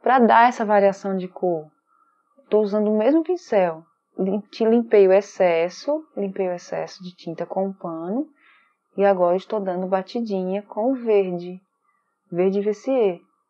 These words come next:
Cada galho recebe algumas batidinhas. Cada galho recebe algumas batidinhas. E eu bato em lugares diferentes, não bato em um lugar só. Senão tira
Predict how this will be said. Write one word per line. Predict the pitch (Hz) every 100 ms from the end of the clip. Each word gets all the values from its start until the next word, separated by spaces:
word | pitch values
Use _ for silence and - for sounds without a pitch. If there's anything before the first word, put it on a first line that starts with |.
| _ _ _ _ _ _ _ _ _ _ _ _ _ _ _ _ _ _ _ _ _ _ _ -
Cada | 208 226 262 254
galho | 214 202 196 196 190 190
recebe | 190 190 196 185
algumas | 185 185 185
batidinhas. | 180 180 180 185 175 165 156 160 165 - _ _ _ _ _ _ _ _ _ _ _ _ _ _ _ _ -
Cada | 190 185 196
galho | 180 180 165 170
recebe | 175 - 180 170
algumas | 165 170 170
batidinhas. | 170 170 - 180 175 160 160 151 _ _ _ _ _ _ _ _ _ _ _ _ -
E | 196
eu | 202
bato | 190 190 185
em | 185
lugares | 185 185 180 175
diferentes, | 175 185 185 170 165 -
não | 214
bato | 202 185 180
em |
um | 175
lugar | 170 175
só. | - - - 156 _ _ _ _ _ _ _ _ _
Senão | - 190 220
tira | 262 - 247 247 202 175 170